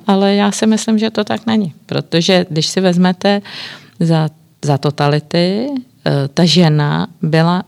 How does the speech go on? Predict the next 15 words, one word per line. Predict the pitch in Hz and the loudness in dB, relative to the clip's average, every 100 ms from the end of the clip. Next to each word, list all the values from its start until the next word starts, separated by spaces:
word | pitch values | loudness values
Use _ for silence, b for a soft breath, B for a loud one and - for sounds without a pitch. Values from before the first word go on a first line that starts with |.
| - | -4
na | 165 160 165 | -2 -2 -4
úplný | 160 185 185 185 | -4 2 2 2
koncovce. | 175 160 175 - - 127 _ _ _ _ b b b b | 0 0 -2 -2 -6 -8 _ _ _ _ b b b b
Takže | - 160 175 170 | -2 2 2 2
byla, | 165 165 165 175 185 - | 0 2 4 2 0 -2
teď | 170 - _ | -4 -4 _
to | 175 | -2
řeknu | 170 165 175 | -2 -4 -6
třeba | 170 - 170 165 | -6 -6 -4 -2
nehezky | 165 156 170 - 185 | -2 0 -2 -4 -4
nebo | 170 156 | -2 -2
nelaskavě, | 147 147 160 - 180 180 175 | -2 -2 -6 -6 -2 -2 0
jakoby | 170 175 175 | -2 -2 -4
ten | 175 185 170 | -2 0 0
hadr. | 160 123 | 0 -4